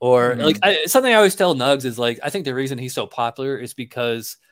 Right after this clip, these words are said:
Speaker 1: funny things just happen to ha-, ha-, you know, happen to,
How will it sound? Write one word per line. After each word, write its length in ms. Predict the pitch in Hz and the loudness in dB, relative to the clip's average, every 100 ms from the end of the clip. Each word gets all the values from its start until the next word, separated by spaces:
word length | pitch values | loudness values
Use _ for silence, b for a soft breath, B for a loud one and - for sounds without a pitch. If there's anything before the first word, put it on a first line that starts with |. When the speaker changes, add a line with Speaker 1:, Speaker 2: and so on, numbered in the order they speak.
| _ _ _ _ _ | _ _ _ _ _
Speaker 1:
funny 340 | - - 165 160 | -6 -4 -2 -4
things 580 | 170 151 135 110 - _ | -6 -6 -8 -12 -16 _
just 300 | 123 139 - _ | -14 -14 -14 _
happen 360 | - 147 139 151 | -4 -2 -2 -4
to 100 | 123 | -10
ha-, 260 | 107 135 - | -6 -8 -8
ha-, 280 | - - 131 _ | -16 -14 -14 _
you 140 | 113 143 | -6 -4
know, 80 | 117 | -4
happen 460 | - 180 180 180 | -2 -2 -2 -4
to, 380 | 139 139 131 117 | -2 -2 -4 -8